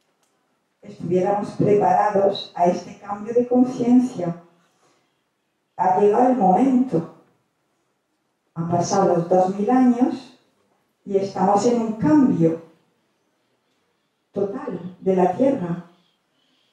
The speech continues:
Estamos viviendo un cambio total.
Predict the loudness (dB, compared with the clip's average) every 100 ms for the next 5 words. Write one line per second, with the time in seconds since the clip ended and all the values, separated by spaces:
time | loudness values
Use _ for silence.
0 | _ _ _ _ _ -10 0 2 4 4
1 | 4 4 2 0 0 2 2 2 4 2
2 | 0 -6 -8